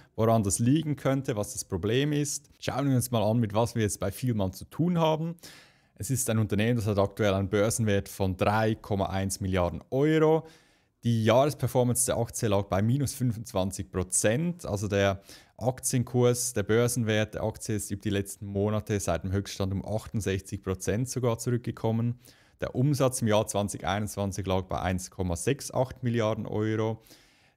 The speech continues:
Der Gewinn ist hier ein Fehler, lag nicht bei hundertsechsunddreißig Komma acht Milliarden Euro, sondern natürlich bei hundertsechsunddreißig Komma acht Millionen Euro.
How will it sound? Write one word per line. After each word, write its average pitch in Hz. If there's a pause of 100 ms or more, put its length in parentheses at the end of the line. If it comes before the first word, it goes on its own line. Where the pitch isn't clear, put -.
(100)
Der 104
Gewinn 117 (100)
ist -
hier 104
ein 92
Fehler, 123
lag 101
nicht 98
bei 90
hundertsechsunddreißig 92
Komma -
acht -
Milliarden 98
Euro, 117
sondern 92
natürlich 92
bei 87 (260)
hundertsechsunddreißig 92
Komma 87
acht 82
Millionen 90
Euro. 135